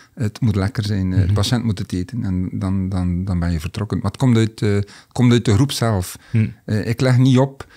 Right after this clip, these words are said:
Speaker 1: Ik ga het natuurlijk wel controleren, maar,
Speaker 2: Mhm.
Speaker 1: eh, ik leg niet op van, je moet dit maken, je moet dat maken. Ik zeg natuurlijk wel, kijk, eh,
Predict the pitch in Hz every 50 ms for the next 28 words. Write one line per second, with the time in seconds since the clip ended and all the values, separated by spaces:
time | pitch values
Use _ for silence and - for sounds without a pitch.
0 | - _ _ _ - - - - 110 - - 107 - 127 117 107 110 107 98 -
1 | 107 98 87 92 92 92 107 131 143 175 165 143 117 95 95 98 - - _ _
2 | _ _ - - 92 90 92 90 85 - - 113 - - 110 107 101 104 117 139
3 | 139 135 127 131 - - - - 104 101 107 101 - - - - - - 101 92
4 | 85 - - 113 - - 131 123 123 135 127 - 101 95 95 95 - - 101 -
5 | - 117 113 120 120 - 127 127 117 - - - - - - _ _ _ - 107
6 | 101 - - 101 98 92 80 - 98 87 85 - - 90 85 82 - 90 92 117
7 | 135 139 - - - -